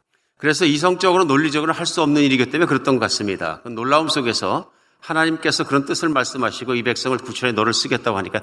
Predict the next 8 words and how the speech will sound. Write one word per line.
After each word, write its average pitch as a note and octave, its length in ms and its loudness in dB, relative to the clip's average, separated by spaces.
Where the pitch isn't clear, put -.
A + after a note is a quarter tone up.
뒤로 G#2+ 220 4
물러섭니다. G#2 680 -2
계속 D#3 260 0
물러서는 E3+ 420 2
그를 D3+ 180 2
하나님께서 F3 920 2
설득하시고 - 920 -2
하나님께서 C#3 760 0